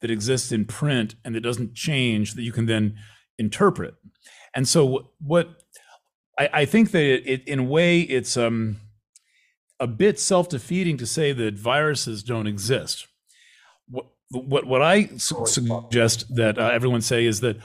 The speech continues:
Speaker 1: yeah, viruses exist inside of computer programs called in
Speaker 2: <laughs>
Speaker 1: silico sequences.
Speaker 2: Yes, of
Speaker 1: They're
Speaker 2: course.
Speaker 1: definitely there. You can see them. They're there's, uh, twelve million versions of sars cov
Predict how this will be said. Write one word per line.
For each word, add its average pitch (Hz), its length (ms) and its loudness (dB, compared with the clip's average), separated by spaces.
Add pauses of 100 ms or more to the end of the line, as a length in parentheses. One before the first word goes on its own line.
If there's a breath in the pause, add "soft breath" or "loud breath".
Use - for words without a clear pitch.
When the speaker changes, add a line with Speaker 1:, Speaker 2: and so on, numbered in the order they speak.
(260 loud breath)
Speaker 1:
yeah, 170 320 2
viruses 139 580 2
exist 104 600 -4
inside 139 460 2
of 117 200 -6
computer 208 600 2
programs 107 1000 -4 (560 soft breath)
called 135 280 2
in 127 80 -2
Speaker 2:
<laughs> 113 120 -4
Speaker 1:
silico 165 480 2
sequences. 127 1040 -2
Speaker 2:
Yes, 87 240 -6
of 110 120 -12
Speaker 1:
They're 123 160 2
Speaker 2:
course. 110 140 0
Speaker 1:
definitely 151 580 2
there. 143 380 2
You 123 200 -4
can 123 180 -4
see 165 260 -2
them. 151 180 0
They're 117 320 -2 (400 soft breath)
there's, 123 360 -2
uh, 110 260 0
twelve 160 480 2
million 131 840 0
versions 117 640 0
of 110 120 -10
sars 127 460 0
cov 131 320 -2